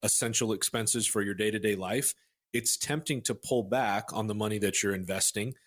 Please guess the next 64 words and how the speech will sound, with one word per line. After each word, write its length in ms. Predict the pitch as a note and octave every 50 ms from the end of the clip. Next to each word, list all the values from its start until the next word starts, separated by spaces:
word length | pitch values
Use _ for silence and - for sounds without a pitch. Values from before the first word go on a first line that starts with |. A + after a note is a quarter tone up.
| _ _ _ _
uh, 160 | G#2+ G#2+ G#2
whether 220 | G2+ A2 G2+ G2+ G2+
that 180 | G#2 G2 F2+
be 100 | G2+ G2+
in 80 | G#2 G2+
a 40 | F#2+
four 240 | - - G#2+ G#2
oh 40 | G2+
one 200 | G2+ G2+ G2+ F#2+
K 280 | - A2+ G#2 G#2 G#2 G2+
or 80 | F#2+
an 60 | F#2 F#2
I 160 | F#2+ G2 G2
R 160 | F#2+ F#2+ G2+
A 120 | G2+ G2
or 120 | F#2+ F#2 E2
however 340 | G2 G#2 G#2 G#2+ G#2 F#2 F#2+
you're 140 | F2 F2
set 240 | E2+ - - G2+ F#2+
up. 220 | G2 F#2+ - - - _ _ _ _ _ _ _ -
Um, 180 | G#2+ G#2+ G#2
that's, 280 | G#2+ A#2 A#2 A#2 - -
that's 280 | G#2 B2+ B2 A#2+ -
where 120 | C3 A#2 A2+
a 40 | G#2+
lot 260 | G#2 A2 A2 A2 A2+
of 120 | A2+ A2
people 280 | - - A2 - G#2 F#2+
first 440 | - - - G#2+ G#2 - - - -
turn. 300 | - G#2 F2+ D#2 D#2+ - _ _ _ _ -
And 120 | A#2+ B2+
what 140 | D3 F3+ E3
we'll 80 | F3 D3+
say 180 | - D#3+ C#3+ C3
is 140 | B2 A2+
this, 240 | A2 A2+ G#2 - -
is 120 | G2+ F2+ G#2+
that, 160 | B2 - - - - -
that, 220 | A#2 D3 C#3 - B2
that 140 | D3+ D3 D3
makes 220 | C#3+ A#2+ - -
sense, 280 | - G3+ E3 - - A#2
right? 160 | A2 A2 G#2+
It 100 | G2+ -
seems 400 | - - - C#3 B2+ B2+ A#2 A2
like 240 | A2 A2+ A2 G#2+ A#2+
a 60 | G#2
logical 520 | F#2+ G2+ G2+ G#2+ G2 G#2+ G#2+ - - A2
move. 340 | G#2+ G2 F2+ F#2+ A#2+ C3+ - - _ _ _ _ _ -
Um, 200 | A2 A2+ A2+ G#2+ A#2
and 160 | C3+ C#3+ D3+
if 180 | C3+ - B2+
you 220 | C3+ D3 E3+ G3 F3+
have 520 | C3+ - - C3+ B2 B2+ D3+ E3 - - -
to 120 | - C#3+
do 260 | B2+ A2+ B2 C#3 D3+ E3
that, 320 | G3 A#3 C4+ D#4+ - - _ _ _ _ _ _ _ _ -
then 220 | G#2 A#2+ A#2+ A2
that's 240 | A2+ A2 G#2 - -
what 160 | A#2 G2+ -
you 80 | G2 F2
have 180 | G#2 F#2 -
to 80 | - -
do. 200 | D2 - - -